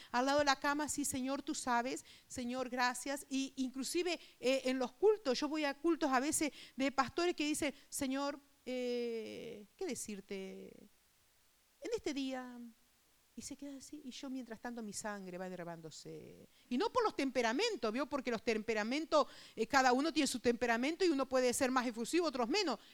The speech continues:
Pero cuando hay una fluidez de, del espíritu,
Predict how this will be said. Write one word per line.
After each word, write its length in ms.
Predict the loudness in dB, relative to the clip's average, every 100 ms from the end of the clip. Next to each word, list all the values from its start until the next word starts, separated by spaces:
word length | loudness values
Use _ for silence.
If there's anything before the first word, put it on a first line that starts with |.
| -20 -14 0
Pero 240 | 2 2
cuando 340 | 6 6 6 6
hay 80 |
una 280 | 6 4 4
fluidez 640 | 10 12 12 12 10 8 8
de, 220 | 8 8
del 200 | 6 6
espíritu, 840 | 4 6 10 10 8 0 -4 -4